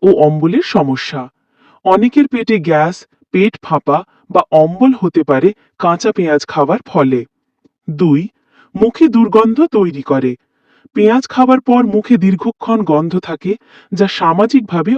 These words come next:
অস্বস্তিকর। তিন, অ্যালার্জির সমস্যা। কিছু মানুষের চোখে পানি, হাঁচি বা চুলকানি হতে পারে পেঁয়াজ খেলে। চার, রক্তচাপ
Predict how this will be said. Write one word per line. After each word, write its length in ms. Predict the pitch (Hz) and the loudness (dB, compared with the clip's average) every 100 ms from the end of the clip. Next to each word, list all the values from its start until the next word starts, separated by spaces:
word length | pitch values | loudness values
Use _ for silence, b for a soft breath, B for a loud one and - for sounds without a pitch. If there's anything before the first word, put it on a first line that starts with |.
| - | 0
অস্বস্তিকর। 800 | 175 - 160 - - 135 135 131 - _ _ _ _ _ _ _ _ | -2 -2 -6 -6 -4 -2 0 -2 -6 _ _ _ _ _ _ _ _
তিন, 340 | - 208 165 226 _ _ _ - | -6 -2 -2 -4 _ _ _ -2
অ্যালার্জির 480 | 180 214 277 - 277 | 0 2 2 4 2
সমস্যা। 640 | - 151 143 - - 135 - _ _ _ _ | 2 -4 -4 -8 -8 -8 -10 _ _ _ _
কিছু 280 | - 220 277 | 0 2 6
মানুষের 440 | 247 247 254 277 | 6 6 4 2
চোখে 360 | 254 185 175 202 | -2 -4 -2 -2
পানি, 460 | - 143 139 151 170 b b | -2 -2 0 -2 -4 b b
হাঁচি 480 | - 180 185 - 170 - _ - | -4 -2 -2 -4 -12 -12 _ -2
বা 120 | 180 | -2
চুলকানি 520 | - 196 185 214 233 | 2 2 2 0 0
হতে 300 | 247 165 208 | -2 -2 -2
পারে 320 | 214 175 147 185 b b - | 0 0 -2 -8 b b -4
পেঁয়াজ 380 | 175 180 247 | 0 0 -2
খেলে। 360 | - - 147 131 - _ _ _ _ _ _ _ _ | -6 -4 -2 -2 -6 _ _ _ _ _ _ _ _
চার, 340 | - 139 135 202 _ _ _ - | -2 0 2 -2 _ _ _ -8
রক্তচাপ 640 | 160 180 - 277 277 285 | 2 2 4 0 2 0